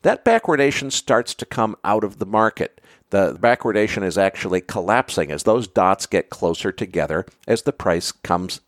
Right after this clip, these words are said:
down. Totally expected that you would see backwardation coming out of the market because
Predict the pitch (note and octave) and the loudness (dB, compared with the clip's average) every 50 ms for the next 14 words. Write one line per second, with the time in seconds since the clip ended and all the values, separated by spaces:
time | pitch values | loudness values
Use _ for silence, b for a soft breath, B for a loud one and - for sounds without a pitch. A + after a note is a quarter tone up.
0 | F2 - G#2+ G2 F#2+ F#2 E2 B1+ - - B B B B B B B B B B | -4 0 2 2 2 2 0 -2 -6 -12 B B B B B B B B B B
1 | _ _ - - C3 C3 D3 D3+ C#3+ C#3+ D3 D3 D3+ - _ - A2+ A#2 - - | _ _ -4 0 2 2 4 2 2 2 2 2 2 -2 _ -2 -4 -2 -2 -4
2 | - - - D#3 C3+ C3+ - - - E2 D2+ - - b b b b b b b | -6 -4 0 0 0 0 0 -2 -2 -2 -2 -4 -10 b b b b b b b
3 | - G#2 G2+ - - G#2 G2+ G2 G2 F#2+ - - - A2+ G#2 F2+ - - G2 G2 | 0 2 2 2 0 -2 -2 0 0 -2 -2 -2 -2 0 0 0 2 2 2 2
4 | - - - A2 F2+ F#2+ E2+ E2 D#2+ - - G2 G2 - - - F2+ E2+ F2 F2 | 0 0 -2 0 2 2 0 0 0 -2 -6 -6 -8 -8 -4 -4 -2 -2 -2 -4
5 | F2+ - _ _ - - E2+ F2+ G2+ G2 G2+ G2 - - F#2 F#2 A2 A#2+ C#3 D3+ | -6 -8 _ _ -2 0 0 2 2 0 0 -2 -2 -4 -2 2 2 2 2 0
6 | - - E2 D#2+ - B B B B B B - A#2+ A2+ - - B2+ A#2 A#2 G#2+ | 0 -2 -2 -2 -2 B B B B B B 0 0 0 2 2 2 2 2 0